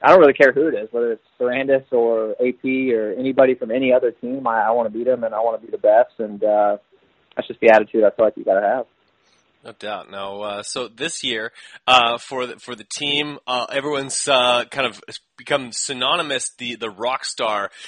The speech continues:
Speaker 2: uh, sponsor with the team, but, uh, now it's a brand new energy drink. You guys got the Monster Claw on the jersey, on the helmet, and on the shroud, just like the, uh, the factory team. Um, like, when did you first find out that was going to be the case? And, uh,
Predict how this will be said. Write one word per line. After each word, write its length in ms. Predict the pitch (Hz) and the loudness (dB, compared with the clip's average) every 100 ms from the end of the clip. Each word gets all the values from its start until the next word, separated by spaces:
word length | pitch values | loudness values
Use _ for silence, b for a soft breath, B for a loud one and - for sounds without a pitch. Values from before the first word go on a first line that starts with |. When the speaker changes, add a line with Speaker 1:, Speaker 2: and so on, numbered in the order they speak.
| B | B
Speaker 2:
uh, 480 | - 113 110 107 104 - | -2 0 0 -2 -4 -6
sponsor 440 | - 147 165 151 | -8 -4 -4 -6
with 140 | 131 | -14
the 60 | - | -16
team, 360 | - 156 185 160 | -14 -10 -10 -6
but, 320 | 151 147 - | -6 -6 -2
uh, 140 | 151 | 0
now 240 | 147 160 202 | 0 0 -2
it's 100 | 151 | -6
a 40 | |
brand 260 | 139 156 160 | -2 -2 -2
new 140 | 151 | -4
energy 260 | 156 190 143 | -6 -8 -10
drink. 240 | 123 110 | -8 -8
You 80 | 113 | -4
guys 240 | 139 143 | -2 -2
got 140 | 131 135 | -4 -6
the 80 | 127 | -6
Monster 380 | 127 139 - | -6 -6 -8
Claw 320 | 139 135 120 120 B B B | -12 -6 -4 -6 B B B
on 160 | 123 131 | -4 -4
the 80 | 127 | -4
jersey, 400 | - 139 123 131 | -6 -6 -6 -10
on 160 | 120 | -10
the 80 | 120 | -8
helmet, 380 | 131 127 127 120 | -8 -6 -6 -8
and 160 | 117 113 | -6 -6
on 280 | 117 123 | -4 -4
the 60 | 127 | -6
shroud, 520 | - 131 131 139 120 | -8 -2 0 0 -2
just 260 | 135 131 - | -6 -10 -8
like 320 | 123 117 - B B _ | -6 -6 -8 B B _
the, 320 | 120 120 123 | -6 -2 2
uh, 140 | 120 117 | 2 0
the 100 | 117 | -4
factory 480 | 135 131 - 139 | -4 -4 -6 -10
team. 560 | 123 - 156 156 156 147 - | -10 -8 -6 -6 -8 -14 -4
Um, 640 | 135 127 127 127 127 127 - | 2 2 2 -2 -8 -14 -14
like, 320 | 123 127 117 | -4 -4 -2
when 100 | 143 | -8
did 140 | 170 156 | -8 -12
you 80 | |
first 260 | 151 - - | -10 -8 -4
find 240 | 160 143 | -2 0
out 160 | 139 135 | 0 0
that 160 | 135 139 | 0 -2
was 120 | 143 | -6
going 200 | 143 147 | -8 -10
to 80 | 131 | -10
be 160 | 143 | -10
the 80 | 123 | -10
case? 400 | - 147 160 151 B B B _ | -4 -2 -2 -4 B B B _
And, 340 | 131 135 135 | -2 -2 0
uh, 140 | 135 | 0